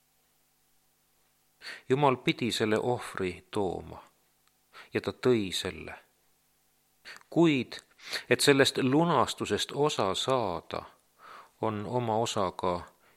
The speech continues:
inimesel. Ja nüüd lähemegi siis selle inimese osa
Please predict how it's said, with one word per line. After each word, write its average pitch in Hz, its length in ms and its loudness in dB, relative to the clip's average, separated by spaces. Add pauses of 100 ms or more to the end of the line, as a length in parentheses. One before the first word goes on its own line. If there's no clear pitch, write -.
(160)
inimesel. 90 640 -8 (1700)
Ja 127 80 0
nüüd 143 120 -2
lähemegi 110 420 2
siis - 280 -2
selle 104 200 0
inimese 101 520 -4
osa 95 380 -2